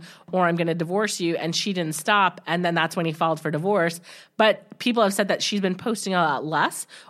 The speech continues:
or been a little bit more private. And then obviously the ba-, the birthday comes out and they're together again. So I, I'm rooting for them.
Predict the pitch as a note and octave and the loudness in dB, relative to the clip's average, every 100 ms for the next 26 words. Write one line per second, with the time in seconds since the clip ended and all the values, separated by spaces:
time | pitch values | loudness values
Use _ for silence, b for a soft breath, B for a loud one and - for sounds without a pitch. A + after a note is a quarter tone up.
0 | B F#3+ F#3 F3+ F3+ F3 E3+ D#3+ - F3+ | B 2 2 2 0 2 2 2 2 2
1 | G#3+ F3 F#3 F3 E3+ F3 F3 E3+ F3+ E3+ | 2 0 0 0 0 2 0 -2 -4 -2
2 | F3 E3 D#3+ E3+ D#3+ D3 D3 D#3+ F#3 F3+ | -2 0 2 2 2 0 -4 0 0 0
3 | E3+ F3 E3+ D#3 D3+ C#3+ - D#3+ E3+ D#3+ | -2 0 2 4 2 0 -2 0 0 0
4 | E3 E3+ E3+ D#3+ D#3 D#3+ E3 D#3 D#3+ B | 0 0 2 2 2 2 0 0 -6 B
5 | B B - G3+ F#3+ F3+ F3+ G#3+ B3 - | B B 2 4 4 4 0 -2 0 4
6 | D4+ G4+ F4 F#4 G#4+ G#4 G4+ B3+ G3+ D#3+ | 4 6 4 6 6 4 4 2 4 4
7 | C#3 B2 A#2 B2+ | 2 0 -4 -8